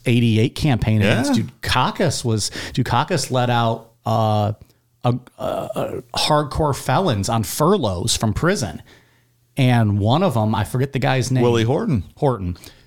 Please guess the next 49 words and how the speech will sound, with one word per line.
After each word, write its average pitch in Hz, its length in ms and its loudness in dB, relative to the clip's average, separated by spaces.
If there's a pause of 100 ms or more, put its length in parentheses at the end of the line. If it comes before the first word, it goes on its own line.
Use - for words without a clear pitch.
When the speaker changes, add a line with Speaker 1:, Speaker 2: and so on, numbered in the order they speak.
(120)
Speaker 1:
Took - 240 2
off 214 640 0
and 120 320 2
raped 143 320 2
and 190 140 0
killed 233 360 2
people 107 360 0
Speaker 2:
Yeah. 151 220 2
Speaker 1:
while 143 240 2
he 151 100 2
was 156 180 0
out 156 200 2
on 160 100 2
furlough, 196 460 0
and 180 100 0
they 175 60 0
never 156 320 2
came 170 240 0
back. 202 220 4
Speaker 2:
Cost 214 180 0
him 147 60 2
the 147 80 4
election. 156 500 0
Speaker 1:
And, 143 440 2
and 135 320 4
Bush - 380 0
used 147 240 4
that, 165 320 2
like, 107 240 -2
you 151 80 2
know, 113 360 2 (120)
this 110 160 0
guy's 123 420 2
loose 123 380 2
on 143 220 2
crime. 143 580 2
He, 135 120 4
they 82 60 -4
Speaker 2:
Absolutely. 107 340 0
Speaker 1:
painted 135 260 4
him 131 100 4
as 113 120 0
this 110 140 0
far, 127 540 2
far 131 320 0
left-wing 131 680 0
liberal 127 420 2
who's 120 140 0
gonna, 110 340 2